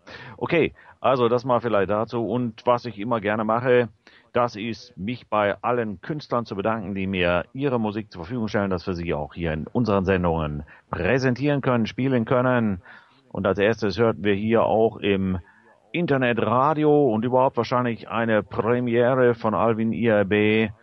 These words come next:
äh, The Boiler Boys, Zimmer vier. Ne? Also elektronische Musik, aber wie gesagt, mein Musikspektrum reicht von Rock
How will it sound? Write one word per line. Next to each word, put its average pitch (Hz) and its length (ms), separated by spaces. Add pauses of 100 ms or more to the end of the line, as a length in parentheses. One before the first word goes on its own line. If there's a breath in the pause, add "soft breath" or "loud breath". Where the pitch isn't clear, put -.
(640 loud breath)
äh, 87 380
The 104 80
Boiler 101 400
Boys, 92 720 (200)
Zimmer 80 640 (160)
vier. - 540 (500)
Ne? 110 260 (720 loud breath)
Also 71 460 (140)
elektronische 92 500
Musik, 113 340
aber 151 540
wie 104 100
gesagt, 117 240
mein 123 540
Musikspektrum 95 960
reicht 98 460
von 92 480
Rock 87 520